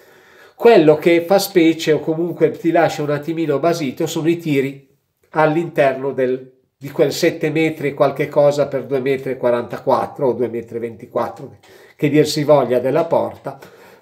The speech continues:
perché sono in perfetta parità, quattro per parte.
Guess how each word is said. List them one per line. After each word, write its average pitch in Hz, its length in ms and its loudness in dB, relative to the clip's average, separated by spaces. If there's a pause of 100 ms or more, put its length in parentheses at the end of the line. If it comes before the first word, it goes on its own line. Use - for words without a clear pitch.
(360)
perché 185 280 4
sono 139 240 -2
in 160 100 -4
perfetta 131 460 -4
parità, 123 560 -8
quattro 196 360 0
per - 220 -2
parte. - 600 -14